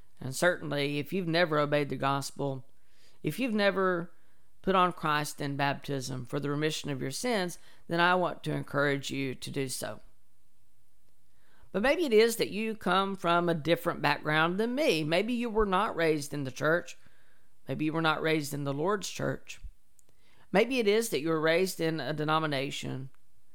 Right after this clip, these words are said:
And friends, I can tell you from personal experience and, and my talking with, uh, denominational ministers and, and members of denominations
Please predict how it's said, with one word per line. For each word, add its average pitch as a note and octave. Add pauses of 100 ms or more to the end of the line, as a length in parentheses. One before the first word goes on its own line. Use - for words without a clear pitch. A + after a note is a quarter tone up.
(500)
And F3+
friends, A3
I A#2
can A3+
tell F#3+
you F3
from C#3
personal F3+
experience D3
and, C#3 (420)
and D3
my E3+ (420)
talking F#3+
with, A#2+ (460)
uh, C3+
denominational E3
ministers G#3
and, B2+
and C#3+
members G#3
of E3+
denominations D#3